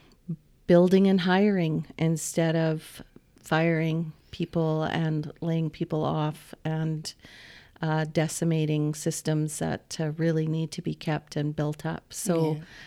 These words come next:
Speaker 1: we're really happy right now in Alberta. Uh,
Speaker 2: <laughs>
Speaker 1: after forty-four years of having a Conservative government, uh,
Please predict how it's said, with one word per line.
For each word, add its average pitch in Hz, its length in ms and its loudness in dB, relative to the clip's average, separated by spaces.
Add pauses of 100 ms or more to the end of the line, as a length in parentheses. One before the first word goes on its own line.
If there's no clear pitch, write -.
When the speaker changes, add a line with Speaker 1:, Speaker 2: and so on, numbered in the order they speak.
(140)
Speaker 1:
we're 214 140 8
really 190 260 8
happy 170 460 0
right 294 260 0
now 294 220 2
in 339 120 0
Alberta. 330 520 0 (720)
Uh, 170 560 4 (140)
Speaker 2:
<laughs> - 100 -6
Speaker 1:
after 190 300 6
forty-four 196 640 6
years 180 460 4
of 170 160 4
having 175 320 2
a 170 60 0
Conservative 170 640 2
government, 180 640 2 (600)
uh, 160 200 0